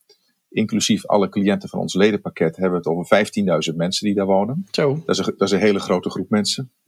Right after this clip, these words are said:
Speaker 1: En we bieden daar, eh, de zorg thuis. Dat is eigenlijk vanaf huishoudelijke hulp, maar ook naar wijkverpleging toe. Alle vormen van intensieve thuiszorg,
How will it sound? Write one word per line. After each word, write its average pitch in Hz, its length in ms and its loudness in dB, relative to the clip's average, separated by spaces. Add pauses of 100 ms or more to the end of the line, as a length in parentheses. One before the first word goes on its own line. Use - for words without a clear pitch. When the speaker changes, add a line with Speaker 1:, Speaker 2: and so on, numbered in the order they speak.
Speaker 1:
En 98 140 -2
we 90 120 0
bieden 101 220 2
daar, 87 340 0
eh, 82 380 0
de - 80 -2
zorg 92 340 2
thuis. - 520 0 (400)
Dat - 160 -6
is 82 120 -2
eigenlijk 92 320 0
vanaf 87 240 -2
huishoudelijke 98 640 0
hulp, 95 380 0 (500)
maar - 120 -4
ook - 160 -2
naar 87 120 0
wijkverpleging 92 680 0
toe. 92 220 -2 (220)
Alle 87 360 0
vormen 90 360 0
van 82 180 -4
intensieve - 480 -6
thuiszorg, 101 680 0